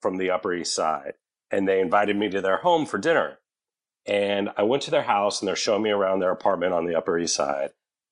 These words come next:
and we were talking about The West Wing,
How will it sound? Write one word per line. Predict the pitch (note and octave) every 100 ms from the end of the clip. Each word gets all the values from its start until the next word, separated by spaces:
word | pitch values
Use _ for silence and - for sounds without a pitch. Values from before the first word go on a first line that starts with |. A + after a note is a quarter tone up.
| _ _ _
and | F#2+ G2 G2
we | G2
were | G2+
talking | - A2+ - G#2+
about | F#2 -
The | F#2
West | F#2 - -
Wing, | G3+ F#3+ D#2+ D2+